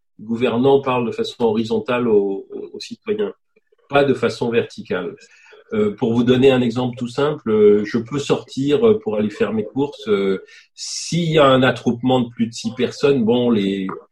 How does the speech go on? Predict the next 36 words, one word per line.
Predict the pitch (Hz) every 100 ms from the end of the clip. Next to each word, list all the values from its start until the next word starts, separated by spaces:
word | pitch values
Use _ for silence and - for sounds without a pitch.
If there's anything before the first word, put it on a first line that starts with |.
| _ -
les | -
policiers | 127 117 - 127
vont | 123
s'arrêter | 113 113 107 123
en | 117
disant, « | 107 110 117
Monsieur, | 113 - 110
dame, | 113 117
faut | - -
pas | 101 -
faire | -
ça. » | - 156 214 - - - - _ _ - -
Mais | 101 110
j'ai | 120
pas | 117 113
besoin | 113 120
d'un | 117 107
papier | 123 - 160 147 -
pour | 110 104
aller | 107 104
montrer | 104 101 - 101
que, | - 92 92 101 85 80 - -
que | 95 - - - - - 95
j'ai, | - 92 -
j'ai | 101
des | 98
courses | - 101 113
à |
faire. | - 107 98 - - 113
Euh, | 110 107 104
je | - 127
suis | 120 147
un | 139 135
peu, | 165 170 151 - _ _ _ - - -
comment | 120 120 113
dirais-je | 110 101